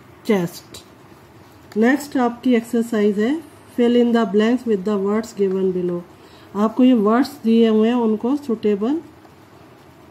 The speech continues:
match करना है और इसमें write down करना है। We have nose, how many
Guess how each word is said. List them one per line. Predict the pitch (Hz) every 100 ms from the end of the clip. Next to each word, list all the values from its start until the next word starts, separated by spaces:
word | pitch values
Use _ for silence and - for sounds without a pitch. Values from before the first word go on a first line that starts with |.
| - - - - - -
match | 190 208 226 -
करना | 233 220 226 226
है | 226 233
और | 226 208
इसमें | 208 226 247
write | 220 190 180
down | 185 180
करना | 185 180 196
है। | 190 196
We | 254 277 247
have | 240 269 277 - - -
nose, | 202 214 202 190 196
how | 196
many | 220 226 240